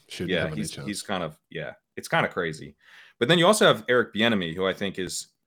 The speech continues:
Speaker 2: you know, trying to prove that he was not, you know, like, he hasn't gotten a shot to be a head coach. And, you know, I, I imagine some of that's because people are basically like, "Well, he gets to play, you know, he gets to coach Patrick Mahomes."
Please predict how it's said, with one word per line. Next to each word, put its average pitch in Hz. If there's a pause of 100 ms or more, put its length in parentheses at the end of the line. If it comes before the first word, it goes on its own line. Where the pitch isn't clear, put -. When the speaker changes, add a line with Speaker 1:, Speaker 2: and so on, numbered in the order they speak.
(440)
Speaker 2:
you 98
know, 90
trying 110
to -
prove 120
that 90
he 107
was 98
not, 90 (200)
you 101
know, 85 (320)
like, 104 (240)
he 143
hasn't 156
gotten 135
a 104
shot 131
to -
be 98
a 90
head 92
coach. 113
And, 85 (720)
you 85
know, 85
I, 85
I 85
imagine 92
some 110
of 98
that's 85
because 82 (1080)
people 85
are 85
basically 87
like, 80
"Well, 104
he 90
gets 87
to -
play, 85
you 90
know, 82
he 80
gets -
to 78
coach 82
Patrick -
Mahomes." 92